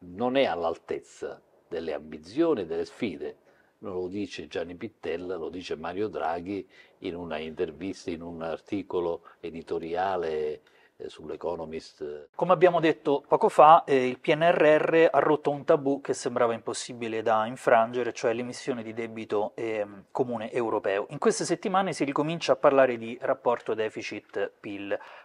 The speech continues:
Speaker 2: Quanto questo dibattito influirà sulla prossima competizione elettorale e soprattutto su quello che sarà il confronto interno alle grandi famiglie politiche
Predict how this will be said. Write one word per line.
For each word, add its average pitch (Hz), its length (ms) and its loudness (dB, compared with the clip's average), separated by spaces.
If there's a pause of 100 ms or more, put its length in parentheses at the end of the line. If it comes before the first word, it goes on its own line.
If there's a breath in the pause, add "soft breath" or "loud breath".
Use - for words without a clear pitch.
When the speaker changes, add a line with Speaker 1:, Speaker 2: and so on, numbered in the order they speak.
(140 loud breath)
Speaker 2:
Quanto 170 460 6
questo 160 320 -2
dibattito 131 680 2
influirà 120 640 0
sulla 110 320 -8
prossima 113 420 -8
competizione 113 600 -10
elettorale 175 840 2
e 117 680 -4
soprattutto 117 680 -8
su 107 180 -14
quello 127 260 -4
che 110 100 -10
sarà 117 240 -2
il 113 100 -8
confronto 135 640 -6
interno 120 520 0
alle 107 140 -4
grandi 120 380 0
famiglie 117 440 -8
politiche 107 580 -8